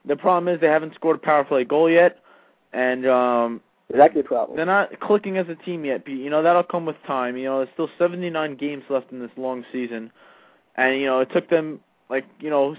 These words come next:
Speaker 1: sixty games to gel as a team last year, and they still, you know, made the playoffs. So I, I, you know, I, I, I wouldn't be worried about the Rangers just yet.
Speaker 2: I know, uh,
Speaker 1: On, on the Islanders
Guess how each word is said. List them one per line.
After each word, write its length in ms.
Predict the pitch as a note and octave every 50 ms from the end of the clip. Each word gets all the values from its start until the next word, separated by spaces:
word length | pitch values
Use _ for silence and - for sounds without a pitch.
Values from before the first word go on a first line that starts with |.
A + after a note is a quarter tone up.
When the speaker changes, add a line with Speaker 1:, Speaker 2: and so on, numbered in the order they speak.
| - -
Speaker 1:
sixty 280 | G3 F#3 F#3 - - D#3+
games 300 | C3+ C#3+ C#3+ D3 C#3+ C3+ -
to 40 | B2+
gel 260 | B2 C#3+ D3 C#3+ C#3+
as 40 | C3+
a 60 | C3
team 240 | A#2+ - D3 C#3 C3+
last 260 | C#3 C#3+ D3+ D3+ D3+ - - -
year, 160 | A#2 A2+ A2+
and 180 | A2 A2 A#2
they 80 | B2 A#2+ - _
still, 340 | - C#3+ C#3 C3+ C3 C3 -
you 80 | A#2+ C3+
know, 100 | C3 B2
made 220 | B2 A#2+ A#2+ A2
the 80 | A#2 G#2+
playoffs. 420 | - - C3+ C3+ B2+ A2+ G#2+ G#2+ - - _ _ _ _ _ _ _ - - - _ _ _ -
So 100 | D3 B2 -
I, 80 | C3 C#3+
I, 240 | A2 B2+ D3+ D#3+ - - G2 B2
you 120 | D#3+ E3+ E3+
know, 140 | E3+ E3 -
I, 360 | F#2+ C#3 D3 A#2 A#2 D3+ D#3+
I, 0 | D#3 -
I 40 | D#3+
wouldn't 220 | E3 E3 D#3 D3
be 80 | D#3+ C#3
worried 220 | B2+ C3 B2+ B2
about 200 | A2+ A#2 A#2 A2+
the 80 | - A#2+
Rangers 320 | A#2 A2+ A2 A2 A2 G#2 -
just 160 | A2+ A2 - -
yet. 160 | A2+ A2 G#2
Speaker 2:
I 80 | D#3+ F3+ G3 - - _ -
know, 260 | A3+ A3+ A3+ G#3+ G3+
uh, 40 | F#3+
Speaker 1:
On, 180 | F3+ E3+ - -
on 200 | D3+ D#3 E3 E3+
the 120 | E3 E3
Islanders 480 | E3+ F3+ G3 A3 G#3 F#3+ E3 D3+ C#3